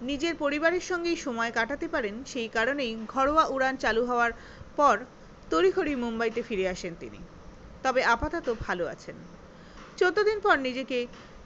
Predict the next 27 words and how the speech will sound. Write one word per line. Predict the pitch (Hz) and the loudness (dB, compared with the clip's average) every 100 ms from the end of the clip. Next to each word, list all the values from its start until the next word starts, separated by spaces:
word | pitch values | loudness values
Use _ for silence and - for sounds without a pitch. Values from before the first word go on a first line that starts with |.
| 220 | -2
গৃহবন্দী | 294 349 349 339 339 | 2 2 2 2 2
দশা | 247 247 | 2 2
থেকে | 269 285 277 | -2 -2 -2
মুক্ত | 240 226 - | -2 -4 -2
করবেন | 214 311 320 | 0 0 -2
বলেও | 311 294 240 | -2 0 2
জানান | 208 208 202 190 | 2 0 0 -2
রাধিকা। | 175 180 - - - - - - - - - - | -4 -6 -12 -14 -14 -18 -20 -20 -20 -20 -18 -2
আংরেজি | - 285 349 403 427 | 4 4 6 4 4
মিডিয়ামে | 392 370 381 262 240 302 - - - - | 2 4 4 2 -4 -6 -18 -18 -16 -6
ইরফান | 254 269 - 208 | -4 0 2 2
খানের | 208 - 285 | 0 0 0
বিপরীতে | 240 254 254 247 247 240 | 0 0 0 0 -2 -2
অভিনয় | - 240 320 349 | -2 0 2 2
করেন | 339 285 247 | 2 2 2
রাধিকা | 220 196 226 175 | 0 -2 -2 -6
মদন। | 151 107 107 - - - - - - - | -8 -10 -12 -12 -16 -16 -18 -18 -20 -6
আংরেজি | - 254 269 285 285 | 4 4 6 0 0
মিডিয়ামেই | 269 254 311 311 233 240 | -2 0 0 0 -2 -2
প্রথম | 269 285 294 320 | -2 -2 -2 -4
ইরফান | 233 240 262 240 | -2 -4 -4 -4
খানের | 269 233 | -4 -4
সঙ্গে | 233 240 220 214 - - - - | -4 -4 -2 -2 -2 -18 -18 -18
স্ক্রিন | - - 330 370 | -10 0 2 2
শেয়ার | 349 381 | 2 0
করেন | 359 339 247 233 | 2 2 0 -2
রাধিকা। | 170 185 - | -4 -6 -12